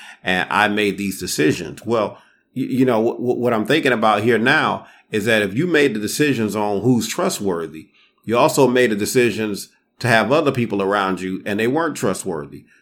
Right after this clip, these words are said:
So that would suggest that disloyal <laughs> people were your fault too, right? So, so again,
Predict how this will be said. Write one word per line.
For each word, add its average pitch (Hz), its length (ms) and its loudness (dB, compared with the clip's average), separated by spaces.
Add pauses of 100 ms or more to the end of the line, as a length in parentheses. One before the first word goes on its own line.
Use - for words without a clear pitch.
So 107 300 2
that 120 280 4
would 110 100 -2
suggest 107 420 -2
that 101 180 0
disloyal 110 500 0
<laughs> 101 120 0
people 143 280 8
were 107 120 2
your 113 200 0
fault 110 360 -2
too, 120 300 0
right? - 280 -4 (320)
So, 135 300 2
so 123 320 2
again, 110 560 0